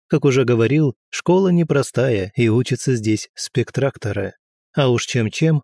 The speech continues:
а памятью нас природа наделила. Потому совершенно спокойно вышел из здания, не переживая, что когда вернусь, дверь будет закрыта, а подельника и след простыл.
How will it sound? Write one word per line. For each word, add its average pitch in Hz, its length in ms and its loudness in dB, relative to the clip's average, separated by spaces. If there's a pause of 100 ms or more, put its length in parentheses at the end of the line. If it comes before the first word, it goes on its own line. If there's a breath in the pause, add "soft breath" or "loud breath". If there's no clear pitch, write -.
(140)
а 175 140 2
памятью 139 500 0
нас 127 220 0
природа 107 580 0
наделила. 107 720 0 (420)
Потому 160 300 2
совершенно 165 500 2
спокойно 123 560 0
вышел 107 300 0
из 104 220 -2
здания, 117 640 0
не 170 160 4
переживая, 147 580 2
что 107 220 -2
когда 107 240 0
вернусь, 113 480 -2 (240)
дверь 135 320 2
будет 147 320 0
закрыта, 123 600 -2 (240)
а 131 80 0
подельника 113 600 0
и 127 160 -2
след 101 320 -4
простыл. 95 500 -6